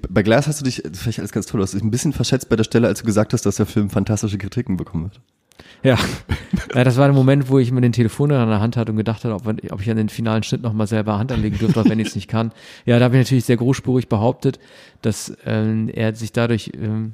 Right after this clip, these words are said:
Speaker 2: wortwörtlich in die A-Liga Hollywoods, äh, zurückkatapultieren und, äh,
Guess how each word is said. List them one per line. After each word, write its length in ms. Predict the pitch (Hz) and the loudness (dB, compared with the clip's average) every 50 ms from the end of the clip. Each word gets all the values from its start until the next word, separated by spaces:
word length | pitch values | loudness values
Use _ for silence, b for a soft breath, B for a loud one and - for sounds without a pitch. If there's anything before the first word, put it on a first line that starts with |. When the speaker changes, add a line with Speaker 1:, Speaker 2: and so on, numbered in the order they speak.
| - | -2
Speaker 2:
wortwörtlich 440 | - 117 113 98 113 117 110 110 98 107 | 0 0 0 0 0 -2 -2 -2 -2 -2
in 60 | 110 | -2
die 120 | 110 113 | -2 0
A-Liga 640 | - 110 123 135 135 131 127 117 117 110 110 107 - - b b b b b b b b b - | 0 2 2 2 2 2 2 4 4 2 2 0 -2 -8 b b b b b b b b b 2
Hollywoods, 540 | 117 120 123 113 107 120 113 - - - - | 4 4 4 4 4 0 -2 -2 -6 -10 -8
äh, 280 | - 120 113 113 107 - | -6 -4 -4 -4 -4 -4
zurückkatapultieren 1040 | - 127 131 - 135 135 - 131 117 - 127 117 - - 131 131 131 123 127 123 | -4 -4 -2 0 0 0 0 0 0 0 0 0 0 -2 -2 0 0 0 0 0
und, 300 | - - 143 139 151 147 | 0 2 4 4 4 2
äh, 180 | - - 123 - | 0 -2 -4 -4